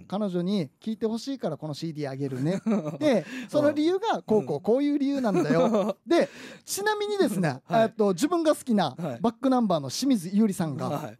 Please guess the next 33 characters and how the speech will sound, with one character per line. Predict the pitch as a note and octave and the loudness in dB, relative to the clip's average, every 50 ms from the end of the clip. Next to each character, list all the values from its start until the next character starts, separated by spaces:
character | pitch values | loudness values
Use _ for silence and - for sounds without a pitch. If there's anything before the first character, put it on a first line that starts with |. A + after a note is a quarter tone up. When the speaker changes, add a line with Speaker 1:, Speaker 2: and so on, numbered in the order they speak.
| - | -2
Speaker 1:
学 | - G3+ A3+ - | 0 0 0 0
生 | - D4 C4 B3 | 0 2 2 2
の | B3 A#3 | 2 2
時 | - A#3+ - A3+ | 0 -2 0 4
に | G#3+ B3 D4 B3+ D#3 B2+ | 4 6 6 6 4 2
Speaker 2:
は | D3+ E3+ B2+ A2+ | -2 -8 -8 -8
い。 | A2+ - _ | -10 -14 _
Speaker 1:
彼 | - G3 A3+ A#3+ G#3+ | 0 2 2 2 4
女 | F#3 E3+ | 2 0
に | C#3 B2 | 0 0
渡 | A#2 C#3+ F3 - A3+ G#3+ | -2 -2 -2 -2 -2 -4
し | - - | -4 -8
た | - - | -10 -4
曲 | - F3+ - - G3+ G3 - _ _ - | -4 -2 0 0 -2 -2 -2 _ _ -6
な | D3+ - F3 | -2 -2 0
ん | F3+ | 0
で | D#3+ D3+ | -2 -4
す | C#3 - | -6 -8
け | - C3+ | -6 -2
ど、 | B2+ D#3+ | 0 0
Speaker 2:
は | D3+ A#2+ | 0 0
い。 | D3 | -2
お | C3+ B2+ A2 G#2 F#2+ | -6 -6 -6 -8 -10
う。 | F#2 F#2+ | -8 -2
Speaker 1:
牧 | F3+ A#3 C#4+ - F4 F4+ | -2 -2 0 0 0 2
原 | D#4+ E4+ C4+ G#3 F3 | 2 4 4 4 4
紀 | E3+ F3+ G3+ G#3+ A3 | 2 2 2 2 2
之 | G#3+ G3 - - | 0 0 -4 -6
さ | - - D3 | -6 -4 -4
ん | C3 A#2 G#2+ | -4 -4 0
で、 | C3+ E3+ D#3 B2 A2+ | 2 2 2 0 -2
Speaker 2:
は | A#2+ C#3+ B2 G#2+ | -6 -6 -6 -6
い。 | F2+ | -8